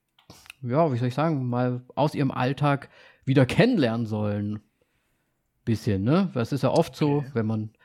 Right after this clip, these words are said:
Speaker 1: wenn man irgendwie rausgeht, irgendwie Ferien fährt, dann wird's plötzlich wieder ein bisschen spannender alles und so. Und das machen die auch.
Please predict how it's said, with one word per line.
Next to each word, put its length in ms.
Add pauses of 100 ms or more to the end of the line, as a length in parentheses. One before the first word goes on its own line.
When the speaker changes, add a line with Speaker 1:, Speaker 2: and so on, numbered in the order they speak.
(140)
Speaker 1:
wenn 120
man 160
irgendwie 280
rausgeht, 600
irgendwie 280
Ferien 380
fährt, 240
dann 140
wird's 160
plötzlich 300
wieder 120
ein 60
bisschen 200
spannender 500
alles 280
und 120
so. 140 (600)
Und 80
das 120
machen 200
die 100
auch. 320